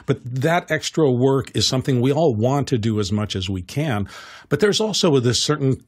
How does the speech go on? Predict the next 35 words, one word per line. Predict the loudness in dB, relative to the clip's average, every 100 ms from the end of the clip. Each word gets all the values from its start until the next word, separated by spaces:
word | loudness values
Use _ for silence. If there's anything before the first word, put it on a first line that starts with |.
| -10
kind | -2 0
of | 0
progressive | 0 2 0 2 0
disclosure | 0 0 0 2 2 -2
thing | 0 -2
about | 0 -2
that. | -2 -2
We | 0
know | 0 2
that | 0
a | 0
lot | 0 0
of | 0
people | -2 2 2
are |
listening | 2 0 0 -2 -2 -4 _ _ -2
and | 0
they're | 2
driving | 0 0 0 0 0
and | 0
they're |
doing | 0 0
something | 0 -2 0 0
else. | -2 -4 -6 -10 -16 -20 -8
Uh, | -2 0
that's | 0 0
why | 0 0
most | 0 0
of | 0
us | 0 0
who | 0
do | 0
reader | 0 0 0
work | 0 0 0
here, | 0 -2